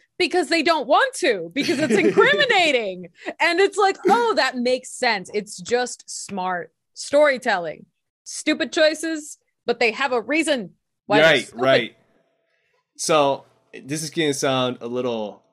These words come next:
Speaker 2: I don't know, maybe it might sound controversial, but if you've listened to my podcast before, you know my, my feelings on this. The
Speaker 1: Mm-hmm.
Speaker 2: moment, the only moment I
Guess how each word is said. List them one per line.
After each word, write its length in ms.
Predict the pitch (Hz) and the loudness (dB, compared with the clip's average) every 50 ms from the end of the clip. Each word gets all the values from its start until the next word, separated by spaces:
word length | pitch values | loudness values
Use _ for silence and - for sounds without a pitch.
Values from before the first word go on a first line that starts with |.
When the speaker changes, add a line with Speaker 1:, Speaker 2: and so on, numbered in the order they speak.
| _ _ _ _ - | _ _ _ _ 0
Speaker 2:
I 80 | 180 | 0
don't 80 | 160 160 | 2 2
know, 20 | 143 151 | 2 2
maybe 120 | 175 202 196 | 2 2 2
it 80 | 190 | 0
might 160 | 175 170 165 156 | 0 -2 -2 -2
sound 180 | - 170 151 - | -2 -6 -6 -4
controversial, 640 | - 160 147 139 - 147 135 143 156 147 - 156 143 | -6 -8 -10 -8 -8 -6 -4 -2 -4 -4 -4 -4 -4
but 120 | 135 123 | -2 -2
if 100 | 120 117 123 | -4 -4 -6
you've 140 | 123 120 | -6 -2
listened 260 | 131 143 139 135 127 131 | 0 0 0 -2 -4 -4
to 60 | 139 | -4
my 80 | 131 | -4
podcast 340 | 123 127 131 127 127 131 - 120 | -2 -2 -2 -2 -2 -4 -8 -10
before, 280 | 127 123 - 139 135 127 | -10 -6 -2 -2 0 0
you 100 | 120 120 | -2 -2
know 140 | 120 120 | -4 -4
my, 300 | 117 113 110 107 104 104 - _ _ _ _ | -2 -2 -4 -4 -6 -8 -12 _ _ _ _
my 100 | - 113 | -8 -8
feelings 500 | 107 - _ 135 139 139 131 135 131 127 | -8 -4 _ 0 2 2 2 2 2 2
on 140 | 131 131 131 | 0 0 0
this. 300 | 131 135 135 131 - - _ _ _ _ _ - 220 | 0 0 -2 -4 -6 -8 _ _ _ _ _ -8 -6
The 180 | 233 - 135 | -2 -2 0
Speaker 1:
Mm-hmm. 0 | |
Speaker 2:
moment, 400 | 131 131 139 151 165 180 185 - - _ _ _ _ _ _ _ _ _ _ _ _ | 2 2 2 2 2 2 0 -2 -6 _ _ _ _ _ _ _ _ _ _ _ _
the 80 | 123 131 | -4 -2
only 100 | 151 151 | -2 0
moment 280 | 143 143 143 147 135 | 0 0 0 0 0
I 560 | 131 120 120 120 120 117 113 110 110 107 107 | 0 0 0 0 0 -2 -2 -4 -6 -8 -10